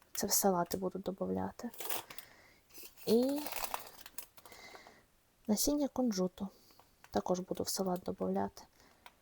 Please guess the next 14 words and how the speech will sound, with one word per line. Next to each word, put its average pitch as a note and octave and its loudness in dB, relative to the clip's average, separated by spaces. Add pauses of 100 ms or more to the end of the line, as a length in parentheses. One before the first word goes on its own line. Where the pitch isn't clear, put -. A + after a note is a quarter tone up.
(320)
Хоч - 6
от - -4 (640)
в G#3+ 0
мене, A3 6 (220)
е, G3 4
кунжут G3 4
асоціюється G#3+ 4 (640)
просто G3+ 2
виключно G3 2
з - -6
пиріжками G3 2 (580)
з G#3 0
м'ясом. G3 4 (240)
От F#3+ -4